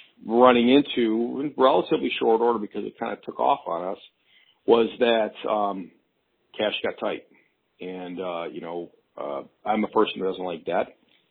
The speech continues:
Uh, I never really had any debt before that. You know, we were in a credit line. I was in my, you know, my four oh one K, my home equity loan, loans from friends. But we, the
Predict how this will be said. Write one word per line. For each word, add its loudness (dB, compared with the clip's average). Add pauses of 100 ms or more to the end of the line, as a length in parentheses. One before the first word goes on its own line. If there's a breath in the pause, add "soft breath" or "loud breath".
(160)
Uh, -12
I -12
never -8
really -6
had -2
any 0
debt 2
before 2
that. 4 (440 soft breath)
You -4
know, 2
we 4
were 4
in 0
a -2
credit 4
line. 2
I -2
was -6
in -6
my, -4 (880 loud breath)
you 6
know, 4 (100)
my -2 (120)
four 8
oh 8
one 2
K, 6 (640 soft breath)
my -2 (120)
home 2
equity 2
loan, 2 (420)
loans 2
from -8
friends. 0 (640 soft breath)
But 10
we, 6 (220)
the -2